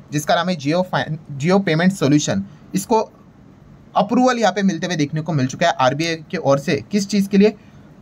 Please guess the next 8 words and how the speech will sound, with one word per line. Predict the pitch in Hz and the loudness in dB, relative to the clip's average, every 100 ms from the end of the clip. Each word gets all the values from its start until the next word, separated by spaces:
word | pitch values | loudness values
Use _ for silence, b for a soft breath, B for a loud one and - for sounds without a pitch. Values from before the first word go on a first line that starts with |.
| - | -2
To | - | 2
operate | 175 175 220 220 - _ 143 | 0 2 0 -2 -6 _ -2
as | 143 | 0
a | 185 190 - | 0 0 -2
online | 143 147 160 170 151 | 0 2 0 -2 -2
payment | 135 143 147 - | -2 -2 -4 -4
aggregator। | 117 139 131 110 127 113 - 120 | 0 0 0 -2 0 -2 -2 -2
ओहो, | 120 120 110 | -2 -2 -6